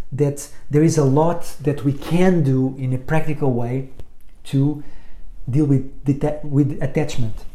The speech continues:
an attachment of, um, physical things, either objects or people. And, uh, by, by doing this exercise of detachment, which means basically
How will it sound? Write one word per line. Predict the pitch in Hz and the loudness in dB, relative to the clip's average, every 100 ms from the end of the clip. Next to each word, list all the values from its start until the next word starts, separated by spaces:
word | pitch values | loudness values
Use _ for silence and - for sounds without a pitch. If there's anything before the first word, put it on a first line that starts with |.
| - - - | -6 -8 -6
an | 131 | -2
attachment | 123 127 156 - 147 131 135 | -2 0 0 0 -2 -2 2
of, | 139 147 - - - - - | 4 4 0 -10 -10 -12 -4
um, | 139 131 127 123 123 123 127 - - - - | 0 0 0 0 -2 -4 -6 -12 -14 -6 -4
physical | - 156 131 131 113 | 2 4 4 2 2
things, | - 143 214 220 - - - - - - - - | 2 2 2 0 -6 -10 -8 -6 -8 -8 -10 -2
either | 139 143 131 127 - - - - 147 | 2 4 4 2 -2 -8 -10 -4 0
objects | 139 214 220 - - - | 2 2 0 -6 -12 -12
or | 120 120 120 | -6 -4 0
people. | 143 135 220 - - - - - - - - - - | 0 2 0 -2 -12 -16 -16 -14 -14 -12 -12 -12 -12
And, | 196 147 151 147 | -2 0 2 4
uh, | 147 147 143 147 139 | 4 2 0 -2 2
by, | 147 143 | 2 2
by | 147 139 | 2 2
doing | 135 226 220 | 4 2 2
this | 180 - - | 2 -2 -4
exercise | 165 160 147 - 131 120 - | -4 -4 -4 0 0 0 -2
of | 123 - 139 | -4 -4 -2
detachment, | 156 165 131 - 131 190 - - - - - - - - - | -2 0 -2 -2 -4 -6 -8 -12 -16 -20 -20 -18 -16 -14 -6
which | 147 147 185 | -2 0 4
means | 190 143 - | 4 4 0
basically | 120 139 208 - - 127 113 | 0 4 4 4 2 2 -4